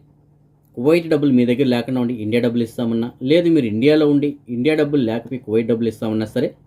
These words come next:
యాక్సెప్ట్ చేస్తారు. ఏదైనప్పటికీ మీకు ఫ్లైట్ టికెట్స్ అయితే కనుక మంచి రీజనబుల్ రేట్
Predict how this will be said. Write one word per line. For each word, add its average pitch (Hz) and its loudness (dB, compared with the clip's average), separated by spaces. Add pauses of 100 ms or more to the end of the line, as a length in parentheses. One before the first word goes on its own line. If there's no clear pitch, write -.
(300)
యాక్సెప్ట్ - -6
చేస్తారు. 113 -4 (800)
ఏదైనప్పటికీ 202 2 (100)
మీకు 147 0 (140)
ఫ్లైట్ 208 0
టికెట్స్ 196 -2
అయితే 151 0
కనుక 170 -4 (200)
మంచి 151 -2
రీజనబుల్ 151 2
రేట్ 120 0